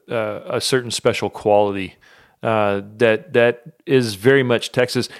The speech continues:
and is, and is, is Texas to the core, not just the surface level stuff that, that may be stereotyped, um, uh, w-, with, you know, all sorts of, uh, l-, levels of that intensity that you're talking about. Um,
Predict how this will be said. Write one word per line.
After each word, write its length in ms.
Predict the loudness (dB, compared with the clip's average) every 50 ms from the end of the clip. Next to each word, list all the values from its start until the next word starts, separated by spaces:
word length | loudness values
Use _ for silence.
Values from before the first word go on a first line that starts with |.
| -4 0
and 140 | 2 4 4
is, 180 | 4 4 4 2
and 160 | 0 0 0
is, 380 | 0 0 0 -2 -4 -6 -10 -8 _
is 380 | 0 0 2 2 0 -4 -6 -8
Texas 500 | _ -4 -4 -4 -2 -2 -4 -4 -4 -4
to 160 | -2 -2 -2
the 100 | -2 -4
core, 460 | -4 -6 -2 0 2 4 6 4 4
not 400 | 2 2 0 0 2 0 0 -2
just 320 | -4 -6 -6 -6 -8 -12 -12
the 100 | -12 -10
surface 480 | -6 -4 -4 -4 -2 -4 -8 -6 -4
level 420 | -2 -2 -2 -2 -4 -6 -6 -8 -10
stuff 400 | -14 -8 -2 0 0 0 0 0
that, 220 | -2 -2 -2 -2 -4 -12 -20 -20 -20 -20 -14 _
that 160 | -4 -4 -2 0
may 160 | 0 0 0
be 140 | -2 -4 -6
stereotyped, 1040 | -6 -4 -2 0 0 2 2 0 0 -2 -2 0 0 0 0 0 -4 -8 -16 -18 -14 -10
um, 500 | -8 -6 -4 -4 -6 -6 -8 -10 -12 -14 -16 _ _ _ _ -20 _ _ _ _ -12
uh, 260 | -8 -8 -6 -6 -8
w-, 320 | -8 -8 -6 -6 -6 -4 -2
with, 420 | 2 2 2 2 2 -2 -12 -16 -12
you 120 | -8 -8
know, 180 | -6 -8 -8 -10 -14 _ -20 -20 _ _
all 200 | 2 4 4 4
sorts 300 | 2 0 0 0 0 -2
of, 300 | -4 -6 -6 -8 -12 -12
uh, 420 | -12 -12 -12 -12 -12 -14 -14 -14 -16
l-, 520 | -16 -16 -18 -18 -14 -10 -8 -8 -8 -8 -6
levels 480 | 0 2 2 2 2 2 0 0 0
of 100 | 0 2
that 180 | 2 2 2 2
intensity 520 | 0 -4 -4 -4 -4 -4 -4 -4 -4 -4
that 160 | -4 -4 -6
you're 100 | -8 -6
talking 360 | -2 0 0 0 0 -2 -6 -6
about. 260 | -4 -4 -4 -6 -6 -12 -20 -20 -20 -20 _ _
Um, 420 | -6 -4 -4 -4 -6 -6 -10 -14